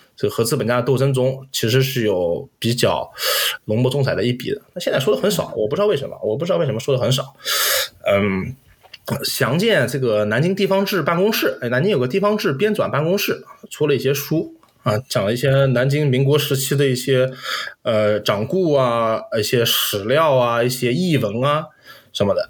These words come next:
嗯，大家有兴趣的话，可以查一查这方面的书。那么这个厂子呢，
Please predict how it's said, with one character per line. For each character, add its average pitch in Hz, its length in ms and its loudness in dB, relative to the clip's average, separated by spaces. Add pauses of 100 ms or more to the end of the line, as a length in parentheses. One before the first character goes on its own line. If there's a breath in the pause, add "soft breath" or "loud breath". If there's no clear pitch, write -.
(120)
嗯， 101 180 -14
大 104 100 0
家 101 140 0
有 101 180 2
兴 113 180 0
趣 - 100 -2
的 104 80 -2
话， 104 120 0
可 104 140 -2
以 92 80 0
查 - 280 -2
一 107 40 0
查 - 240 -2
这 - 100 -6
方 104 140 -2
面 98 100 -6
的 - 80 -12
书。 - 320 -2 (680 loud breath)
那 160 100 0
么 143 480 2 (400)
这 - 180 0
个 135 300 4
厂 127 440 0
子 139 120 0
呢， 208 380 2